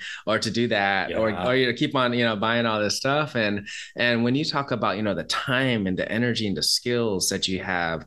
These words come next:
Speaker 1: um, I think it's, it's great to be mindful of that and take that moment. And, and when you are faced with a challenge, don't realize you don't have to look for a new tool,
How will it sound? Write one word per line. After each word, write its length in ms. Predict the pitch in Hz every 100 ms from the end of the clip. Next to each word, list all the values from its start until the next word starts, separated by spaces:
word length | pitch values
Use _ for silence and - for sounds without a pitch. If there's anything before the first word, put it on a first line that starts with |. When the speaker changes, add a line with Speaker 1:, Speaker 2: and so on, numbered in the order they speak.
| - - -
Speaker 1:
um, 140 | 107 110
I 80 | 113
think 220 | 160 190
it's, 240 | 196 - -
it's 180 | 120
great 400 | - 101 110 147
to 80 | -
be 140 | 123 98
mindful 520 | 85 95 104 - 80
of 60 | 78
that 160 | 85
and 120 | - -
take 220 | 110 110
that 180 | 98 69
moment. 460 | 90 95 95 82 -
And, 140 | 101
and 420 | 85 107 101 92
when 200 | 101 113
you 180 | 110 104
are 160 | 113 190
faced 300 | - 92 -
with 80 | 87
a 40 |
challenge, 500 | 82 95 90 90 87
don't 180 | 107 92
realize 320 | 101 98 92
you 80 | 98
don't 120 | 107
have 100 | 101
to 120 | 95
look 200 | 92 101
for 140 | - 95
a 40 |
new 160 | 95 95
tool, 540 | - 110 104 85 90